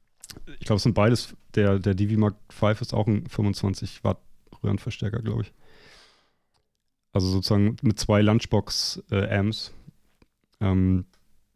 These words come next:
äh, gespielt. Ähm, genau, und, äh,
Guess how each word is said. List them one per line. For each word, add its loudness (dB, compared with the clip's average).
äh, 0
gespielt. -4
Ähm, 2
genau, 4
und, 2
äh, -8